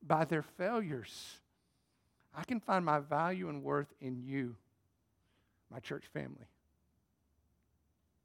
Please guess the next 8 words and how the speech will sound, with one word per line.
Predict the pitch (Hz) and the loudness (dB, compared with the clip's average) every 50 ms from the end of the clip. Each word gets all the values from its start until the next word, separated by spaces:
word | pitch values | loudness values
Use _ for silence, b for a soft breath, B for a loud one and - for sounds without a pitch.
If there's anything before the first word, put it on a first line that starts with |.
| _ _ _ _ _ _ _ _ _ _ _ _ _ _ _ _ _ _ _ _ _ _ _ _ _ _ _ _ _ _ _ _ _ _ _ _ b b b b | _ _ _ _ _ _ _ _ _ _ _ _ _ _ _ _ _ _ _ _ _ _ _ _ _ _ _ _ _ _ _ _ _ _ _ _ b b b b
Striving | b - - - 175 180 196 170 170 165 151 147 | b -8 0 4 4 4 4 4 0 -4 -6 -8
each | 156 165 185 - - - - | -8 -8 -8 -8 -10 -12 -12
week | 117 92 87 _ | -12 -12 -12 _
to | - - - _ _ _ _ _ _ _ _ _ _ _ _ _ _ _ _ _ _ _ _ _ - - | -20 -20 -20 _ _ _ _ _ _ _ _ _ _ _ _ _ _ _ _ _ _ _ _ _ -20 -12
somehow | - - 170 180 180 160 160 160 | -6 -4 -4 -2 -2 -2 -2 -2
meet | 143 139 160 165 - - | -2 -2 -4 -6 -6 -6
your | 143 143 135 | -8 -6 -6
expectations. | 139 131 - - - - 101 - - 131 101 - - - _ _ | -8 -10 -12 -18 -20 -20 -20 -20 -20 -20 -20 -20 -20 -20 _ _